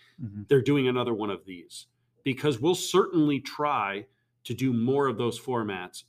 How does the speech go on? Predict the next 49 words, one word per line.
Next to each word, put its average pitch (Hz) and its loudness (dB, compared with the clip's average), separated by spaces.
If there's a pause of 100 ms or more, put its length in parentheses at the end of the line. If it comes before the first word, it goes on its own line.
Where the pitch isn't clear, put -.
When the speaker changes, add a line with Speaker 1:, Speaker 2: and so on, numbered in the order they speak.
Speaker 2:
for 113 -2
our 92 -4
listeners. - -12
Speaker 1:
That's - -12
a 107 -6
great 107 -4
point. 98 -10 (100)
Speaker 2:
I 131 2
mean, 143 4
Speaker 1:
I 147 4
Speaker 2:
the 151 -2
Speaker 1:
love 233 6
Speaker 2:
top 226 -2
Speaker 1:
that. 190 6
Speaker 2:
fives 139 2
we 156 4
enjoy. 95 -2 (160)
Speaker 1:
Yes, 120 2
that's 120 -2
true. 139 4
Speaker 2:
I, 156 6
I 170 6
do 190 6
enjoy 151 4
this, 123 0
this, 131 -2
uh, 110 0
format. 95 -2 (440)
I 123 0
enjoy 127 2
just 127 -4
kind 131 -2
of 101 -4
the 107 -6
dialogue 107 -4
back 98 -6
and 101 -8
forth. 107 -4
I 98 -8
think 95 -12
it's - -14
fun. 113 -8
It's 104 -14
a - -10
little 104 -4
bit 101 -8
different 101 -8
for 101 -6
us. - -8